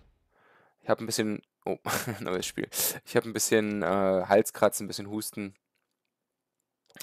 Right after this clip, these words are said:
Ähm, aber eigentlich nix weiter Schlimmes. Von daher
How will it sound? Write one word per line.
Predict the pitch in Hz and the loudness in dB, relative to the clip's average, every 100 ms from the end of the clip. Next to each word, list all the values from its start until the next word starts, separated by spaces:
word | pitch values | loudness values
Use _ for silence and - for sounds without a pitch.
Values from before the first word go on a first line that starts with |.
| - - | -10 -2
Ähm, | 92 90 92 92 104 - - | 0 0 -4 -10 -14 -18 0
aber | 107 95 98 | 2 4 2
eigentlich | - 98 98 - - - _ _ _ _ _ _ _ _ _ _ _ _ - - - _ _ - - | 0 -6 -8 -10 -14 -16 _ _ _ _ _ _ _ _ _ _ _ _ -20 -20 -20 _ _ -20 -12
nix | 110 113 113 - - | -4 -2 0 2 8
weiter | 101 107 101 | 8 8 4
Schlimmes. | - - - 107 95 101 98 98 - - - - - - - _ _ _ _ | 2 -6 -10 -8 -6 -4 -2 -2 -2 -4 -8 -12 -18 -20 -20 _ _ _ _
Von | - 98 | -12 -2
daher | 98 98 73 78 95 | -2 2 2 2 0